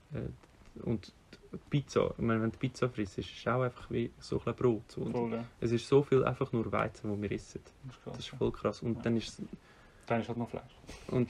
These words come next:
Speaker 1: ja, so.
Speaker 2: <laughs> Genau.
Speaker 1: Und, ähm, auch Vollkorn müssen wir, weil das wäre auch ein bisschen
Speaker 2: Ja.
Speaker 1: besser.
Speaker 2: Ja.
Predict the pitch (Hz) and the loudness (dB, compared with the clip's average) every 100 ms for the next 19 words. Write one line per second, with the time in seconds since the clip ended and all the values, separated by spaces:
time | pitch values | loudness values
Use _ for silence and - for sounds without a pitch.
0 | - 120 113 101 - - 104 - - - | 0 4 6 4 0 -2 -2 -2 -12 -14
1 | - 123 120 117 110 110 107 104 113 110 | -4 2 6 6 6 4 4 4 6 6
2 | 110 - 123 131 - 123 123 127 123 - | 4 6 6 6 6 6 6 2 -2 -12
3 | - 117 117 - 113 117 - - - 107 | -2 0 0 0 -2 -4 -12 -18 -6 -6
4 | 101 - 107 107 113 120 117 113 117 - | -6 -6 -4 -4 -6 -6 -6 -6 -8 -18
5 | - 123 117 113 - 117 - - 117 | -8 0 0 0 -4 -6 -6 -8 -8